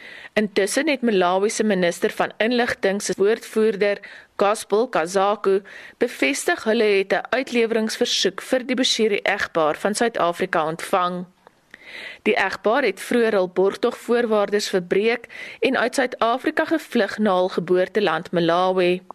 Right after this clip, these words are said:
Hulle is in Malawi se Landdroshof onvoorwaardelik vrygelaat nadat hulle hulself aan die polisie oorgegee het toe hulle uitvind Interpol het 'n lasbrief vir hul inhegtenisname. Die Landdros in Lilongwe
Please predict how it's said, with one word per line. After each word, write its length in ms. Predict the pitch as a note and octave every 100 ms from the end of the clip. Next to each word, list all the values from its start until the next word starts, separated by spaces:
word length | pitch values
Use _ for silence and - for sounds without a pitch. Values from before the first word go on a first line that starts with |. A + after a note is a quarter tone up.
| _ _ - - - -
Hulle 180 | G3 G3+
is 120 | G3+
in 80 | G#3+
Malawi 480 | G#3 F3+ F3+ G3 C#4
se 160 | G3
Landdroshof 720 | F#3 E3+ G#3 A#3+ A#3+ F#3+ F3+ -
onvoorwaardelik 880 | A#3+ C4+ - D4+ G#3+ G3 G#3 G3+ -
vrygelaat 760 | - G#3+ G#3+ A3 F3 E3 E3 - - - - -
nadat 420 | G#3+ G#3 C#4 E4
hulle 200 | A#3 B3
hulself 640 | A3 G#3+ - F#3+ G3 -
aan 120 | G3+
die 100 | G#3
polisie 460 | G#3 G#3 A3 - F3+
oorgegee 600 | - B3+ C4 C4+ - A#3+
het 200 | A#3 A#3 - - - -
toe 140 | D4
hulle 240 | E4 E4+ -
uitvind 540 | G#3+ G#3+ - A3 - -
Interpol 600 | B3+ C#4 C#4 - E3+ D#3+
het 200 | F3 -
'n 120 | G#3+
lasbrief 500 | F#3+ F3 - G3 G3+
vir 160 | - F3+
hul 200 | F3+ D#3
inhegtenisname. 1160 | F3+ F3 F#3+ - A3 G3+ - F#3+ F#3 F3+ E3+ F3 _ _ _ - - - - -
Die 160 | G#3+ G3
Landdros 440 | F3+ G3 B3+ C#4
in 140 | G#3
Lilongwe 720 | G#3 F3 E3+ G#3 A#3 G#3+ G#3